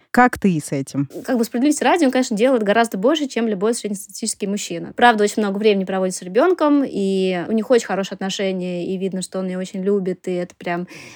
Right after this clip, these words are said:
Speaker 2: мне всегда очень приятно наблюдать. Но, учитывая то, что все равно остается на мне и хозяйство какая-то часть, и ребенок очень большая часть,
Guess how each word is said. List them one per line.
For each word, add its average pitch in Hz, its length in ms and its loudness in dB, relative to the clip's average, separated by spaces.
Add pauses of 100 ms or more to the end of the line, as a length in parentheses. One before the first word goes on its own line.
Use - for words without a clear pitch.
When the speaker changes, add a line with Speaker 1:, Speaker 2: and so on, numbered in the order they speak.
(120)
Speaker 2:
мне 185 240 0
всегда 180 300 -6
очень 175 180 -8
приятно 185 300 -4
наблюдать. 190 480 0 (400)
Но, 240 360 6
учитывая 233 580 2
то, 208 220 2
что 190 720 0
все - 140 -8
равно 226 280 4
остается 185 560 -2
на 180 100 -6
мне 185 220 -6
и 185 40 -6
хозяйство 180 720 -6
какая-то - 360 -10
часть, - 480 -10
и 202 100 0
ребенок 185 500 0
очень 190 280 -2
большая 170 360 -8
часть, 165 400 -10